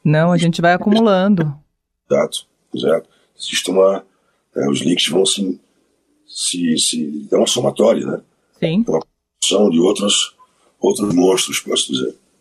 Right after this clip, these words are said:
Speaker 1: Sim. É, vira e mexe, na conversa a gente volta pra va-, pro momento da vasp, né? E que eu acho que é um momento muito inicial de, de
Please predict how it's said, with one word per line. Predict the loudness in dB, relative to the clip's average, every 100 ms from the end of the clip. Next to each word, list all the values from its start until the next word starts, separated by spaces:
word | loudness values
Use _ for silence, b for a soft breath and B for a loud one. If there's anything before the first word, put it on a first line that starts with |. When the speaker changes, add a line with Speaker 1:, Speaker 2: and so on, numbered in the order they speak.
| _ _
Speaker 1:
Sim. | -6 -2 -2 -4 b b b b b
É, | 0 2 2 2 2 0 0 0
vira | 2
e | 4
mexe, | 4 4 2 0 2 4 2 0 -4 -10 -14
na | -4 -2
conversa | 0 2 2 0 0
a |
gente | -2 -2 -2
volta | 0 0 2 0 -2 -6 _ _
pra | 0 0
va-, | 0 -2
pro | 0 0
momento | 2 2 2
da | 0 0
vasp, | 2 2 0 -4 -2 2
né? | 2 -2 b b b b
E |
que | 0 2
eu |
acho | 4 2 0
que | 2
é |
um | 2 2
momento | 2 4 4 2 2
muito | 4 4 4 4 4 4
inicial | 4 4 2 2 4 2
de, | -2 -8 _ -6
de | -2 -2